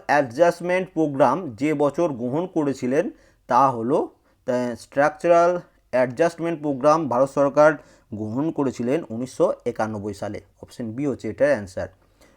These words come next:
ভারতবর্ষ কোন সংস্থার পূর্ণ সদস্য? এই তিনটে অপশনের মধ্যে অ্যান্সার হচ্ছে সার্ক, সার্কের পূর্ণ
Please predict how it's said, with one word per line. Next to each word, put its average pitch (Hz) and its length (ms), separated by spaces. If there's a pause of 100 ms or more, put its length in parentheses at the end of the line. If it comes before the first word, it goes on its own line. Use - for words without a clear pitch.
(140)
ভারতবর্ষ 190 680 (360)
কোন 190 240
সংস্থার 175 580
পূর্ণ 170 400
সদস্য? 123 580
এই 135 240 (140)
তিনটে 127 340
অপশনের 143 380
মধ্যে 123 420 (440)
অ্যান্সার 127 340
হচ্ছে 160 220
সার্ক, - 480 (100)
সার্কের 170 720 (100)
পূর্ণ 151 420